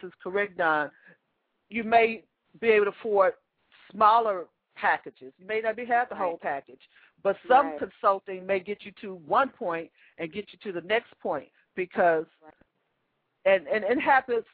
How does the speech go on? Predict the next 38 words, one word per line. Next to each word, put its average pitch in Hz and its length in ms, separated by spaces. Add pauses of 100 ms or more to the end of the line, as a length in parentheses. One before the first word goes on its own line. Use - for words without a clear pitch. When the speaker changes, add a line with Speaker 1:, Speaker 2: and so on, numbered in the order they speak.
Speaker 1:
and 233 100
it 330 120
doesn't 359 300 (160)
ha-, 220 320
only 214 220
happen 233 360 (540)
to 208 240
the, 180 80
uh, 160 300
black 165 300
entrepreneurs. 185 680 (300)
It 190 100
happens 226 420
aco-, 208 440
across 190 440 (140)
the 175 60
board. 170 420 (240)
There's 220 320
a 196 80
wealth 190 400
of 190 100 (120)
information 160 640
out 147 240
there, 143 300 (380)
a 165 160
wealth 190 580
of 202 140
information 175 600
out 156 260
there, 143 320
and 170 120
we're 208 160 (100)
so 233 180
busy, 208 500
and 151 100
I 165 180
understand 196 560
this 196 100